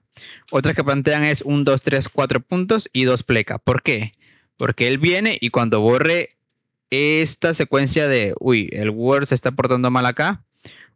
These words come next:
Cuando él borre la secuencia de dos puntos y una pleca, pues listo. Me va a quedar esto, ¿no? O sea, borró eso.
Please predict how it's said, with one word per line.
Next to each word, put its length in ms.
Cuando 280
él 80
borre 300
la 140
secuencia 500
de 140
dos 180
puntos 340
y 80
una 160
pleca, 380
pues 220
listo. 460
Me 100
va 80
a 60
quedar 280
esto, 260
¿no? 340
O 60
sea, 380
borró 280
eso. 320